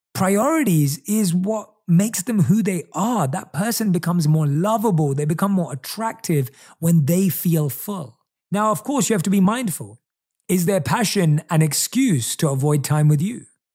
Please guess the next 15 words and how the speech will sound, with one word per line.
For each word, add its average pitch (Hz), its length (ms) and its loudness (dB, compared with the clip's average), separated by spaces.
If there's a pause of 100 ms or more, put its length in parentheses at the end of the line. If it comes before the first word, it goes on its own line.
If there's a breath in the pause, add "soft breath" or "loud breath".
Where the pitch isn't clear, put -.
(140)
Is 175 360 0
their 165 260 2
interest 185 380 0
in 160 100 4
another 160 280 2
person 165 500 0
or 143 160 0
people 123 600 -4 (280)
because 196 180 0
they 226 120 0
don't 214 240 2
enjoy 185 340 2
time 143 260 0
with 123 120 0
you? 120 140 -6